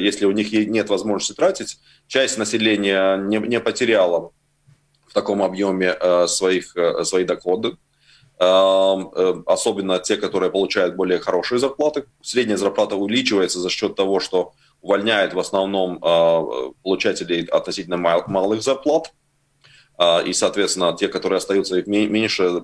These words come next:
безработица потихоньку растёт, хотя пока было не, не очень активно. Хотя щас, на-, наверно, нам приходится ожидать всё-таки с этой ситуации, которая у нас в торговле, э, э, что н-, обязательно. Прит-, притом надо понимать, что из торговли это распространяется и в производство, и в другие сектора.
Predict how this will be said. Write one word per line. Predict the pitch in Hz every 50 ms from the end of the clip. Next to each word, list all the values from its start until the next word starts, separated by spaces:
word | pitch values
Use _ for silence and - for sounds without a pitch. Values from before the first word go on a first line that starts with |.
| - _
безработица | - 92 90 95 92 95 98 95 - - - 98 92 90 87 85
потихоньку | 85 - 87 - - _ 98 92 87 -
растёт, | 95 98 101 - - 196 -
хотя | - 101 - - 92 87
пока | - - - - 95
было | 87 85 90 87 90 85
не, | 87 92 - _ _ _ _ _ _ -
не | 110
очень | 117 107 - - 92
активно. | 85 80 - - 85 76 76
Хотя | - - - - 101 98
щас, | - - 120 107 101
на-, | 110 107 101 76
наверно, | 95 101 101 101 104 98 98
нам | 101 101 98 95
приходится | - 95 - - 101 95 90 - 101
ожидать | 98 - - 104 120 120 117 92 73 -
всё-таки | - - - 82 80 80 -
с | -
этой | 85 82 85
ситуации, | - - _ 90 82 - - 80
которая | 80 80 - 85 82 85 85
у | 82
нас | 78 85 - - -
в | _
торговле, | _ 92 101 101 131 156 151 110 92 - - _ _ _ _ _ _ _ _ _ -
э, | 82 85 82 80 76 -
э, | - 78 80 76 78 78
что | - - _ 87 87 87
н-, | 90 92 85 - 82 87 - -
обязательно. | 82 87 90 98 104 107 107 104 95 85 - - _ _
Прит-, | _ 113 107 - -
притом | 117 131 156 160
надо | 156 147 139 -
понимать, | 139 139 147 143 123 -
что | - - 98
из | 92 - 104 -
торговли | - 107 107 131 143 143 131 117
это | 110 -
распространяется | 98 - - - - - 117 107 107 110 101 92 85 - - 92
и | 90 87
в | -
производство, | _ 104 98 95 92 110 127 156 156 156 - - 117
и | 107 107
в | 101
другие | 107 110 120 127 135 127 92 78 -
сектора. | _ - - 90 _ 117 110 104 90 -